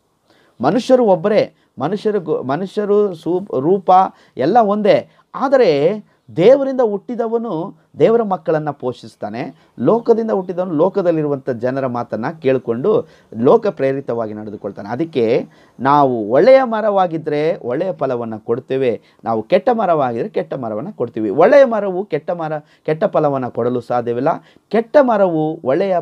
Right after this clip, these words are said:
ಫಲವನ್ನ ಕೊಡಲು ಸಾಧ್ಯ. ಮುಳ್ಳುಗಿಡಗಳು ದ್ರಾಕ್ಷಿಯ ಫಲವನ್ನು ಕೊಡಲು ಸಾಧ್ಯವಿಲ್ಲ. ಆ, ಮಾತ್ರ ಮದ್ದು ಗುಣಿಯ, ಆ, ಮದ್ದು, ಆ, ಗುಣಿಯಾಗಿರುವಂಥ ಗಿಡವು ಅಂಜೂರವನ್ನ ಕೊಡಲು ಸಾಧ್ಯವೇ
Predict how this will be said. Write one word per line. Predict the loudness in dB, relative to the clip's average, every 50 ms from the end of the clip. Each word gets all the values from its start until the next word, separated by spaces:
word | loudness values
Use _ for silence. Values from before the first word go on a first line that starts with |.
| -2
ಫಲವನ್ನ | -2 -2 -2 -2 -4 -4 -6 -8
ಕೊಡಲು | -4 -4 0 0 2 2 4 4 4 4 4 2 0 -2 _ _ _ _ _ _ -12
ಸಾಧ್ಯ. | -10 -8 -8 -6 -8
ಮುಳ್ಳುಗಿಡಗಳು | -8 -8 -6 -2 0 0 2 2 2 0 0 0 0 0 2 0 0 2 0 0 0
ದ್ರಾಕ್ಷಿಯ | 0 -2 -2 -2 -6 -14 -10 -4 0 2 2 2 2 0 -6 _ _ _ _
ಫಲವನ್ನು | -2 0 2 2 0 0 -2 -6
ಕೊಡಲು | -6 -6 -4 -2 -2 -2 -4
ಸಾಧ್ಯವಿಲ್ಲ. | -4 -4 -4 -4 -4 -4 -4 -4 -4 -2 0 2 2 0 0 -6 _ _ _ _ -8
ಆ, | -6 -4 -4 -4 -4 -4 -6 -6 -4
ಮಾತ್ರ | -2 -2 -4 -2 -4
ಮದ್ದು | -6 -2 0 0 0 0 -4 -6 -8 -8
ಗುಣಿಯ, | -6 -6 -4 -4 -2 -4 -4 -6 -8 -8 -10 _ _ _ _
ಆ, | -4 -2 0 0 0 0 -2 -4 -6
ಮದ್ದು, | -6 -4 -2 -2 -2 -4 -6 -6 -2 -2 -2 -2 -4 -8 _ _ -12 -6
ಆ, | -2 0 0 0 0
ಗುಣಿಯಾಗಿರುವಂಥ | -2 -2 0 0 0 2 0 0 0 0 0 0 0 0 0 -2 -4 -6 _ 2 2 2
ಗಿಡವು | 2 0 2 4 4 4 4 2 -4 -6 -10 _ _ _
ಅಂಜೂರವನ್ನ | -6 -4 -4 -4 -2 -2 2 2 2 0 0 -4 -4 -4 -4 -4 -6 -10 _ _ _
ಕೊಡಲು | _ -2 0 2 2 2 2 2 2 2 -2 -2 -4 -8 _ _ _ _ -10 -6
ಸಾಧ್ಯವೇ | -4 -4 -4 0 0 0 2 2 2 0 0 -2 -6 -8